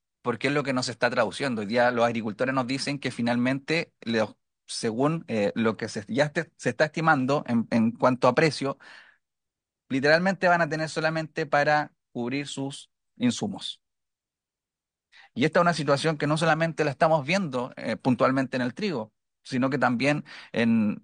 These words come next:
en el área frutícola, eh, lo vemos en, en, con los viñeteros, lo vemos con los cereceros,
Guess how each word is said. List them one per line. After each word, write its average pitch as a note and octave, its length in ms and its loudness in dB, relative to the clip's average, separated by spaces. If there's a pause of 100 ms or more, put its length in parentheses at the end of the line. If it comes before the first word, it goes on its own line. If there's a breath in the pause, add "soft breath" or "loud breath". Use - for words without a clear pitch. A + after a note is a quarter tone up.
en G#2+ 160 0
el A2 100 2
área A2 180 4
frutícola, B2+ 680 -2 (360)
eh, G2 300 -2
lo G2+ 360 2
vemos A#2 340 4
en, G#2 280 -4
en, G2 320 -8
con G#2+ 140 -2
los G#2 80 -6
viñeteros, D#3+ 460 0
lo C3+ 120 -2
vemos B2+ 180 -2
con A2+ 100 -2
los A2+ 100 -4
cereceros, D#3 520 0